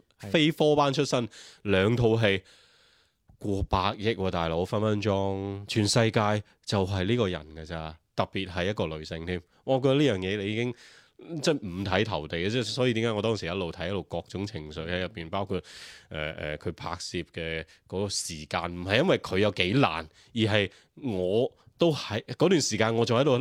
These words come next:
Speaker 2: 諗緊我點樣唔入廣州啊，
Speaker 1: 嗯。
Speaker 2: 即係譬如二二年嗰陣時候，
Speaker 1: 嗯。
Speaker 2: 即係我係喺咁嘅情況下邊去，去睇住，而嗰啲，即係佢去咁樣去呈現返，而佢正正係喺唔同嘅珠三角唔同城市喺度圍繞，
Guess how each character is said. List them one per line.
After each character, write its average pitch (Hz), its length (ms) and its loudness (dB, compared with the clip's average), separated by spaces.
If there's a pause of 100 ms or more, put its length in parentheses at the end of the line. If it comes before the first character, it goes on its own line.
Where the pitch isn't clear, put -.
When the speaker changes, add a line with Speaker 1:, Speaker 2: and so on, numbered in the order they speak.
Speaker 2:
諗 107 300 -2
緊 117 240 0 (180)
我 113 100 -4
點 104 280 -4
樣 120 240 2
唔 92 260 -6
入 80 220 -4 (140)
廣 85 300 -2
州 101 300 4
啊， 90 220 -2
Speaker 1:
嗯。 120 180 -8
Speaker 2:
即 107 80 -10
係 123 80 2
譬 98 60 -8
如 104 60 0 (120)
二 87 220 -6
二 87 60 -4
年 80 160 -6
嗰 98 160 -2
陣 107 180 -4
時 82 120 -12
候， 107 140 -12
Speaker 1:
嗯。 98 260 -16
Speaker 2:
即 262 100 0
係 196 120 -8
我 131 220 4
係 131 160 4
喺 151 40 0
咁 98 220 -2
嘅 135 100 0
情 95 200 -4
況 98 200 -4
下 90 140 -2
邊 85 180 -6
去， 98 220 -6
去 98 80 -6
睇 92 300 -6
住， 90 280 -8 (540)
而 110 80 -8 (160)
嗰 117 140 2
啲， 160 100 -4 (100)
即 196 120 -2
係 - 20 -16
佢 104 240 2
去 110 240 4
咁 - 20 2
樣 131 140 2
去 107 60 4
呈 80 160 -6
現 85 100 -4
返， 113 160 0
而 95 60 -4
佢 90 180 -6
正 92 220 -2
正 92 120 -2
係 87 160 -4
喺 92 320 -4
唔 85 120 -8
同 78 260 -10
嘅 85 180 -4
珠 110 140 -8
三 101 180 -4
角 90 140 -4
唔 80 80 -10
同 80 160 -10
城 80 220 -12
市 87 160 -14
喺 92 60 -10
度 98 260 -10
圍 65 160 -10
繞， 78 220 -14